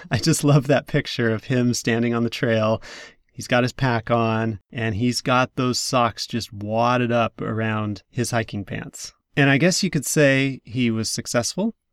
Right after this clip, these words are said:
because he didn't get any ticks, and neither did the rest of us. <laughs>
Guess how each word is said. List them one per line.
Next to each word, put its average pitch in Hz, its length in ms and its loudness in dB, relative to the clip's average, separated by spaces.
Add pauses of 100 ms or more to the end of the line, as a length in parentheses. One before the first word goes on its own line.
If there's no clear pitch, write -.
(120)
because 104 300 -8
he 113 80 -6
didn't 147 180 2
get 143 160 2
any 139 160 2
ticks, - 560 -14 (300)
and 104 580 -2 (160)
neither 120 460 2
did 110 260 0
the 117 120 0
rest - 260 0
of 104 100 -4
us. 151 320 0
<laughs> - 480 -2